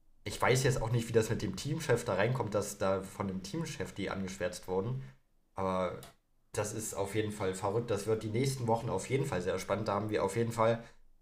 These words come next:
für die nächsten paar Episoden Stoff zum Reden gesaved mit dem Thema. Ähm, das wird die nächsten Wochen sehr spannend zu beobachten, was da rauskommt, sag ich mal.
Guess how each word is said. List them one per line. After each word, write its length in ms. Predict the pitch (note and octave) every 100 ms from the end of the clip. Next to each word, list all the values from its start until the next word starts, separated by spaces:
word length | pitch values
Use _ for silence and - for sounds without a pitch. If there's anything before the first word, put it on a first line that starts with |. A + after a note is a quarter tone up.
| -
für 100 | B2
die 120 | G#2+
nächsten 520 | G#2+ A#2+ C3 - A#2+ A2+
paar 200 | G#2+ -
Episoden 640 | A2+ F#2+ G2 G2+ G2+ F#2+
Stoff 300 | - A2+ A2
zum 180 | - G#2
Reden 480 | F#2+ G#2 A2+ A2+ - _ _ _ _ _ _ _ _ _ -
gesaved 640 | G2+ - A2 D3 - - -
mit 200 | B2 -
dem 200 | B2+ C3
Thema. 480 | B2+ B2+ D#3 F#3 - _ _ _ _ _ _ _ _ _ -
Ähm, 280 | F#2+ F2 - -
das 340 | G#2+ G#2+ -
wird 220 | A#2+ A#2+ A#2+
die 100 | A#2
nächsten 400 | A#2 A#2+ - A2+
Wochen 280 | G#2+ A2+ G#2
sehr 200 | G#2+ A2
spannend 340 | - G#2+ G#2+
zu 140 | - G2
beobachten, 540 | G2 F2+ F#2 - E2+
was 180 | D#2+ -
da 140 | F#2+
rauskommt, 520 | F#2+ F2 F2+ - - -
sag 140 | -
ich 120 | -
mal. 120 | E2